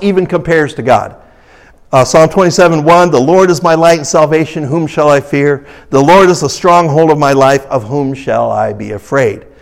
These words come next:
So in beating anxiety, really you just change your motives to only fearing God. And if you really do fear God, this is what it means. It means that you not only believe He's real.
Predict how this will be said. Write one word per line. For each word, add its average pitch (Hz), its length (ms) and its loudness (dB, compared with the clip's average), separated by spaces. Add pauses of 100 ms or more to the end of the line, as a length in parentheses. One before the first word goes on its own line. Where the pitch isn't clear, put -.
(240)
So 180 220 0
in 135 140 0
beating 240 360 2
anxiety, 151 680 2
really 196 320 2
you 180 80 -2
just 175 240 -6
change 180 300 -2
your 139 100 -4
motives 120 600 0
to - 300 -6
only 147 380 -2
fearing 120 500 -4
God. 113 360 -2 (460)
And 165 180 2
if 160 160 -2
you 156 140 4
really 220 340 4
do 208 260 0
fear 175 320 2
God, 139 500 2 (180)
this 180 200 -4
is 165 100 -4
what 156 140 0
it 147 80 0
means. 101 420 -10 (920)
It 156 120 -8
means 185 240 2
that 170 120 2
you 151 140 2
not 180 260 2
only 190 180 0
believe 143 280 -2
He's 107 180 -4
real. 123 360 -6